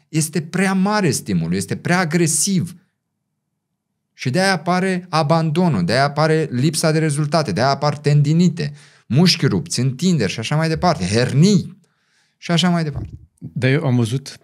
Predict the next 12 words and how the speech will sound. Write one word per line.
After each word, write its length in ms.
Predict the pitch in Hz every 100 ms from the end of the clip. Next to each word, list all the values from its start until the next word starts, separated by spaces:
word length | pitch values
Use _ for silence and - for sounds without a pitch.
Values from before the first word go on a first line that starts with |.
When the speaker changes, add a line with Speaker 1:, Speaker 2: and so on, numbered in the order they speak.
| _
Speaker 2:
pe 100 | 117
TikTok 680 | - 123 - 98 110 - -
Speaker 1:
Da. 160 | 110 95
Speaker 2:
antrenori 420 | 117 117 101 123
care 160 | 131 104
spun, 500 | - - 113 120 127 - - - 147
de 100 | -
ce 160 | 143 135
râzi? 280 | 101 - - - - -
Speaker 1:
<laughs> 340 | - - 151
Pentru 320 | - 226 -
că 60 | -